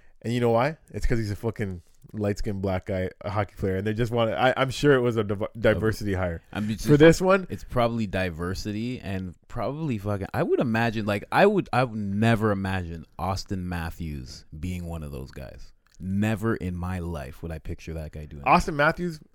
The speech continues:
Speaker 2: Never. He's gonna have millions of dollars, and he's like, "I'm done. When I'm done, I'm done."
Speaker 1: So why do they,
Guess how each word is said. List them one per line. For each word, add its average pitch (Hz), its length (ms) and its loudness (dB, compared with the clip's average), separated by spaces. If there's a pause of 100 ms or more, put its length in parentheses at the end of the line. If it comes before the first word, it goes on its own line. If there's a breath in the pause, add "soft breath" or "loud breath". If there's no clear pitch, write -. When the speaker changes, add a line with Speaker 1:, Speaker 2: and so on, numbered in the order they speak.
(140)
Speaker 2:
Never. 123 580 0 (120)
He's 190 200 -4
gonna 214 200 4
have 170 220 2
millions 139 400 6
of 139 60 -2
dollars, 110 280 4
and 185 60 -2
he's 202 100 -4
like, 262 120 -2
"I'm 302 100 -2
done. 311 300 4
When 95 140 -4
I'm 123 120 0
done, 156 160 6
I'm 107 100 0
done." 113 260 0
Speaker 1:
So 156 100 6
why 147 180 12
do 156 80 6
they, 147 200 6